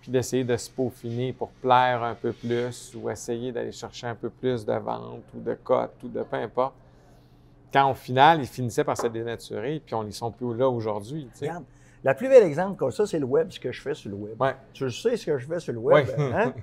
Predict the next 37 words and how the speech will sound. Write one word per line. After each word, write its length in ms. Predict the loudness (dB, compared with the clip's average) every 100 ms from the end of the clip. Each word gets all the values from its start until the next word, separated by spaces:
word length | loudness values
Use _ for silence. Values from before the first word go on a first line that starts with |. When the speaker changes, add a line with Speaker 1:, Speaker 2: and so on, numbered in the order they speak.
| -10
Speaker 1:
<laughs> 200 | -8 0
Speaker 2:
Il, 80 | 2
il 220 | 4 4
sourit 380 | 0 -6 -6 -6
parce 220 | -8 -12
que, 80 | -12 -14 -16 -20 -20 -20 -10 -8 -6 2
mais 420 | 10 10 10 0 -20 -20 -20 -2
en 160 | 2 4
fait, 140 | 8
Speaker 1:
Mais 100 | 8
je, 80 | 10
Speaker 2:
il 20 |
y 40 | 8
a, 40 |
Speaker 1:
mais 100 | 6
je 60 | 8
Speaker 2:
il 40 |
y 20 |
a, 40 | 8
Speaker 1:
te 40 |
l'empêche 460 | 8 6 4 -2 2
pas. 240 | 4 6
Speaker 2:
non, 220 | 6 6 8
il 80 |
y 20 | 8
a 100 | 8
Speaker 1:
Je 60 |
Speaker 2:
toutes 80 | 8
sortes 200 | 8 8 8
Speaker 1:
comprends 140 | 6
Speaker 2:
de 40 | 8
Speaker 1:
pourquoi 220 | 8 8
on 40 |
Speaker 2:
choses 100 | 6
Speaker 1:
le 40 | 4
fait. 80 | 2
Speaker 2:
là-dessus. 240 | 2 -4